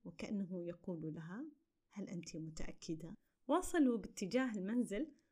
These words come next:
وبعد دق الجرس فتحت سيدة ورحبت بهم وعرفت بنفسها، ثم نظرت باتجاه نيكولاس وقالت: "إذن أنت نيكولاس؟" ولكن نيكولاس حول نظره باتجاه قاعدة الباب،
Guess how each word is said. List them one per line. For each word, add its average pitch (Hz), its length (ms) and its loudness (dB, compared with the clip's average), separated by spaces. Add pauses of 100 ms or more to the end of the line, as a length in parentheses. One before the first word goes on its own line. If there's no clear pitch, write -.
(120)
وبعد 269 440 6
دق 262 320 2
الجرس 262 500 2
فتحت 233 420 -2
سيدة 254 540 4
ورحبت 196 600 -2
بهم 262 400 2 (220)
وعرفت 311 560 2
بنفسها، 254 720 0 (180)
ثم 320 220 6
نظرت 226 480 6
باتجاه 233 540 2
نيكولاس 165 540 -2 (520)
وقالت: 196 520 2 (560)
"إذن 302 240 10
أنت 277 320 8
نيكولاس؟" 330 1000 8 (300)
ولكن 247 480 2
نيكولاس 190 580 2
حول 185 480 2
نظره 180 460 0
باتجاه 208 540 0
قاعدة 208 580 2
الباب، 160 400 -2